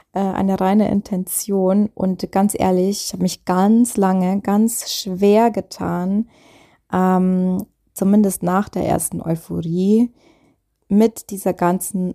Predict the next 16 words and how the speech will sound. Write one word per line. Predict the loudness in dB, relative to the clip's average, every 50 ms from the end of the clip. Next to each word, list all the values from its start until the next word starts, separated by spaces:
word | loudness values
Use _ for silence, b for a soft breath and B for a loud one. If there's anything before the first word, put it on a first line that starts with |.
| _ _ -2
Online-Welt. | 0 2 2 2 2 2 2 2 2 0 0 -2 0 0 0 -2 -2 -4 -8 -6 -6
Also | -6 -4 -2 -2
das, | -2 -2 -2 0 -4 -4 -4
ich | -4 -6 -6 -2
bin | -2 -2 0 2
da | 2 2
nicht, | 4 4 2 2 0 -2 -14 -10 -6
äh, | -2 -2 0 0 0 0 0 0
natürlich | 0 0 0 -2 -2 0 0 2 2 2 0 -2 0 0
reingewachsen | 0 2 2 2 0 0 0 0 -4 -4 -4 -6 -4 -4 -2
sozusagen, | -2 -4 -6 -6 -8 -10 -8 -2 0 0 0 2 0 0
sondern | -2 -2 -4 -4 -2 -2
ich | -4 -4 -6 -6
habe | -6 -4
mich | -6 -6 -6 -4 -6
auch | -6 -6